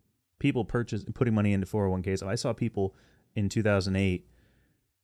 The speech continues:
on, you know, by no fault of their own,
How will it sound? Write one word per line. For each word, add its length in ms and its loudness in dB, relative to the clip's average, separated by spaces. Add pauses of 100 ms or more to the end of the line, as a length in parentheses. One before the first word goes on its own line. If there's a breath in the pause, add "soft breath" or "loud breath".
(300)
on, 280 6 (540)
you 160 4
know, 80 8
by 100 4
no 140 4
fault 320 0
of 60 2
their 160 4
own, 200 0